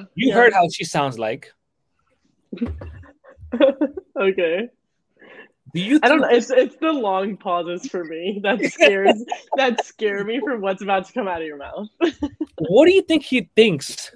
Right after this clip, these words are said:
Speaker 1: when he's, um, active with her?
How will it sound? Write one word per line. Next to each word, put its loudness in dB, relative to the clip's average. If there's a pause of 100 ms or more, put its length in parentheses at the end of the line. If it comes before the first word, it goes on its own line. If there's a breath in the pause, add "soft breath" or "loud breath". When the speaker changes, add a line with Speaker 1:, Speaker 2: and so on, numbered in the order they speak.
Speaker 1:
when 0
he's, -4 (340)
um, -4 (800)
active -4
with -8
her? -12